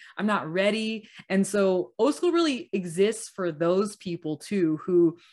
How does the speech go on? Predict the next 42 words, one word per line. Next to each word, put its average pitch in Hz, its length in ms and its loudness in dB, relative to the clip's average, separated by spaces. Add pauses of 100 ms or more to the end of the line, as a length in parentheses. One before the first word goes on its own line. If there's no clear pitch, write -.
(280)
you 202 100 -2
know, 165 220 2 (340)
th-, 202 140 0
there's 208 160 2
a, 208 60 2
there 226 220 4
are 294 220 2
a 262 60 4
lot 190 240 4
of 160 100 0
resources 170 400 -6
out 147 120 -4
on 147 80 -6
the 139 60 -8
internet. 156 200 -6
We're 196 100 2
not 220 160 0
the 143 80 -8
first. - 400 -4
There's 180 400 0
tons 226 760 -6
of 165 140 -2
sites - 560 -4 (280)
that, 175 360 0 (160)
um, 165 320 -4 (380)
are 175 180 4
available 196 380 2
for 175 120 -6
people 170 460 -6
who 190 100 0
know 170 360 2
what 190 180 0
they 170 100 0
wanna 165 240 -2
learn 156 300 -2
about 143 300 -2
and 143 120 -8
go. 147 240 0
But 190 120 -2
we 285 260 4
are 320 160 0
often, 185 560 -4